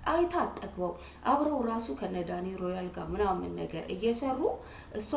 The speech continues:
ለአብርሽ ያላት አመለካከት ልዩ ነው። ፍቅራቸው በጣም ልዩ ነው እና የበለጠ ደስ የሚያሰኘው ልጅ መጥቷልና ያንንም ደግሞ በጣም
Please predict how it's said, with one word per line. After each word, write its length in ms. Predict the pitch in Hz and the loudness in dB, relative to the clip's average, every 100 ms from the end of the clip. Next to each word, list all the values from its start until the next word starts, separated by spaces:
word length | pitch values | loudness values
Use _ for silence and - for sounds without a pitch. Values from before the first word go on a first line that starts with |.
| 208 | 2
ለአብርሽ 440 | 175 175 185 220 202 | 2 -2 -2 -4 -2
ያላት 500 | 175 170 180 202 180 | -2 -2 -2 -4 -4
አመለካከት 680 | 180 180 185 - 220 294 226 | -6 -6 -6 -6 -4 -4 0
ልዩ 200 | 208 226 262 | 0 2 2
ነው። 120 | - | 0
ፍቅራቸው 520 | - - 226 226 277 196 | -6 -6 -4 -2 -2 0
በጣም 300 | 190 233 208 | 2 0 0
ልዩ 180 | 165 160 160 | 0 2 0
ነው 140 | 147 - - - - | 0 -6 -16 -16 -6
እና 180 | - 277 415 220 | 2 6 6 4
የበለጠ 680 | 196 214 247 240 240 233 233 | 2 2 2 2 0 0 0
ደስ 200 | 226 196 - | -2 -6 -4
የሚያሰኘው 760 | 170 175 165 - 185 214 466 - - - 190 | -4 -4 -6 -8 -6 -2 -4 -4 -10 -10 4
ልጅ 240 | 202 - - | 4 4 -4
መጥቷልና 680 | 160 156 - 156 165 160 220 - - - | -6 -6 -8 -8 -8 -6 -4 -4 -2 0
ያንንም 460 | 170 160 165 165 160 | 0 0 -2 -6 -6
ደግሞ 220 | 170 180 311 - - - - - | -6 0 0 0 -8 -14 -14 -2
በጣም 380 | 196 208 349 | 0 4 2